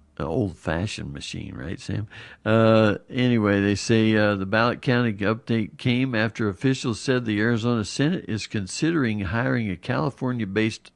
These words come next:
nonprofit to analyze ballot images in order to create a third set of numbers to compare to the original tabulation and the one that will come from the hand count at the Coliseum. Bennett told the Epic Times that the firm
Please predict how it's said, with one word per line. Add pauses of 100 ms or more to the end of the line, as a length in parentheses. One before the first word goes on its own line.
nonprofit (400)
to
analyze
ballot
images
in
order
to
create
a
third
set
of
numbers (360)
to
compare
to
the
original
tabulation
and
the
one
that
will
come
from
the
hand
count
at
the
Coliseum. (460)
Bennett
told
the
Epic
Times
that
the
firm